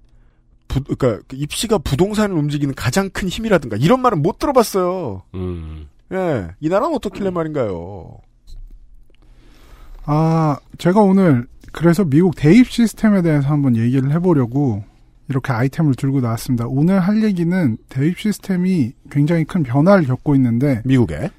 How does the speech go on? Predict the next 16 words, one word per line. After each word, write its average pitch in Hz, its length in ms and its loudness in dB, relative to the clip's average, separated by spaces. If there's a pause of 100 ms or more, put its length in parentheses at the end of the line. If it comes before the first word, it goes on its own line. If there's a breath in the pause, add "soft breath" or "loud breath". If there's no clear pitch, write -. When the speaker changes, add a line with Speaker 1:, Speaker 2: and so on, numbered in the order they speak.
(120)
Speaker 3:
네, 117 380 -4
이를 170 240 0
통해서 196 360 2
한국 294 380 4
사회 277 340 4
입시 165 340 -2
제도도 160 320 2
한번 190 320 2
돌아보고 151 500 2
싶다. 117 560 -4 (160)
Speaker 1:
네. 104 140 -10 (280)
Speaker 3:
이게 123 220 -6
저의 120 300 -6
의도입니다. 110 600 -6 (560 loud breath)
Speaker 1:
어, 147 300 -6
뭐 135 280 -2